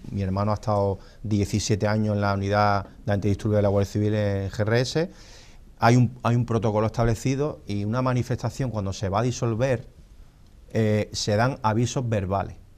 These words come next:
Hay una negociación con los promotores, con los cabecillas, llamémoslo así, ¿no? Se avisa de lo que va a pasar.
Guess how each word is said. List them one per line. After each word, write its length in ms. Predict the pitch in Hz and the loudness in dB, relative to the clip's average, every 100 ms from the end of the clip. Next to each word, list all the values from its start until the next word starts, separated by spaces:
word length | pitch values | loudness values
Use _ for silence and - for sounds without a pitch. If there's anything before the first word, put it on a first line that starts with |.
| - - - - | -20 -20 -20 -4
Hay 140 | 107 | 2
una 160 | 120 135 | 2 2
negociación 600 | 131 120 - 120 127 139 | 2 2 0 -2 0 0
con 160 | 127 110 | 0 0
los 80 | |
promotores, 560 | - 104 95 95 95 87 - | -2 -4 -4 -2 -4 -4 -6
con 140 | 101 | -6
los 120 | 92 | -4
cabecillas, 520 | - 95 90 110 104 | -4 -6 -2 -2 0
llamémoslo 400 | 92 95 95 92 | -2 -4 -4 -4
así, 220 | 92 - 92 | -6 -6 -8
¿no? 140 | 113 - - - - - | -8 -12 -20 -20 -20 -16
Se 180 | - 110 | -4 0
avisa 380 | 101 123 160 165 | 2 2 2 2
de 80 | |
lo 120 | 123 98 | 2 0
que 80 | |
va 80 | 95 | -2
a 40 | 104 | -2
pasar. 400 | 107 - 92 | -4 -4 -6